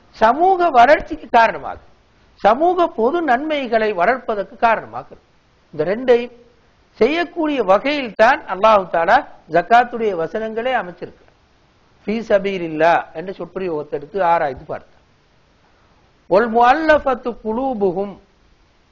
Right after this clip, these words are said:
இஸ்லாத்தின் பக்கம் உள்ளங்களை நெருக்குவதற்காக கொடுக்கின்ற பங்கு. எங்கள் சாதாரண பாஷையில புதிய முஸ்லிம் என்று சொல்லுவோம். இந்த மாதிரியான சொற்பிரயோகங்கள் அல்லாஹு தஆலா ஆக்கி வைத்தது எல்லா சமூகங்களுக்கும்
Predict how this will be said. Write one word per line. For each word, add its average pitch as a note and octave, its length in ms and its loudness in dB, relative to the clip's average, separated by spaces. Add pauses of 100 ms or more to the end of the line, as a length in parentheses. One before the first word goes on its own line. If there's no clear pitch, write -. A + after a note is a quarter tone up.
(280)
இஸ்லாத்தின் A#3+ 500 2
பக்கம் G3+ 400 -4
உள்ளங்களை G3+ 800 -2
நெருக்குவதற்காக G#3 1000 -2
கொடுக்கின்ற F#3+ 460 -8
பங்கு. E3 260 -8 (960)
எங்கள் F3 240 -2
சாதாரண A3 460 2
பாஷையில G3 400 -4
புதிய A#3 340 -6
முஸ்லிம் F#3+ 340 -10
என்று E3 140 -10
சொல்லுவோம். - 320 -12 (600)
இந்த C4+ 240 -4
மாதிரியான E4+ 520 0
சொற்பிரயோகங்கள் A#3 880 -2
அல்லாஹு G#3+ 440 2
தஆலா F#3 140 -4
ஆக்கி G3 360 -2
வைத்தது C#3 760 -6 (880)
எல்லா B3+ 280 -2
சமூகங்களுக்கும் E3 920 -12